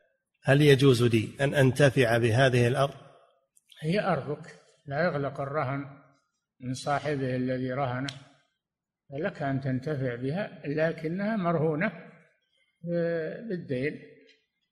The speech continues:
Speaker 2: رقبتها، رقبتها مرهونة، أما منفعتها هي لك. نعم.
Speaker 1: فضيلة الشيخ وفقكم الله، هذا سائل يقول:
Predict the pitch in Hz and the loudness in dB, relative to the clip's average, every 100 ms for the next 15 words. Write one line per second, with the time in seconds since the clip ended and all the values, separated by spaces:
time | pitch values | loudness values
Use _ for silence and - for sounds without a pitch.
0 | _ _ 147 147 147 175 175 139 120 - | _ _ -14 -4 0 0 0 -2 -4 -4
1 | 151 151 127 143 165 196 226 226 202 143 | -6 -4 -4 -4 -4 -2 0 2 2 0
2 | 143 156 160 196 170 170 147 143 120 131 | -4 -6 -4 -2 0 0 -2 -2 -2 -2
3 | 175 196 247 - - _ _ _ _ 175 | -2 -2 -2 -10 -20 _ _ _ _ -4
4 | 208 202 143 - - - _ _ 170 131 | -2 0 -2 -8 -18 -20 _ _ -10 -10
5 | - - _ _ _ _ _ _ _ _ | -12 -20 _ _ _ _ _ _ _ _
6 | 1077 1077 _ _ _ _ _ _ _ _ | _ _ _ _ _ _ _ _ _ _
7 | _ _ _ _ - - - 127 160 151 | _ _ _ _ -8 -4 0 4 6 8
8 | 147 143 160 160 143 - 160 156 143 139 | 6 6 6 6 4 2 4 4 6 6
9 | 135 131 147 147 147 135 123 175 170 156 | 6 8 8 10 8 6 6 8 8 8
10 | 143 135 160 160 151 147 | 6 6 6 6 6 2